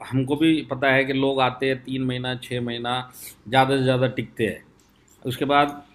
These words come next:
दस में से आठ लोग छोड़ के निकल लेते हैं। तो आज इन लोगों को वो range तक लेके जाना कि उस range के बाद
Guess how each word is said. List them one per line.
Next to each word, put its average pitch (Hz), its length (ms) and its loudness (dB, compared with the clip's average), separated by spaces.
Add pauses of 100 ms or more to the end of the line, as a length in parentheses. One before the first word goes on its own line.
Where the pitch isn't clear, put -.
(160)
दस 135 280 4
में 139 160 2
से 147 280 2
आठ 127 200 4
लोग 135 220 -4
छोड़ 120 160 -2
के 127 100 -4
निकल 123 260 0
लेते 107 240 -2
हैं। 98 60 -8
तो 101 60 -10
आज 139 260 4 (120)
इन 185 120 2
लोगों 156 340 4
को 135 480 -2 (680)
वो 143 240 4
range 175 340 4
तक 170 160 0
लेके 151 260 2
जाना 143 320 2
कि 151 120 -2
उस 165 260 -2
range 165 380 4
के 170 80 2
बाद 143 340 2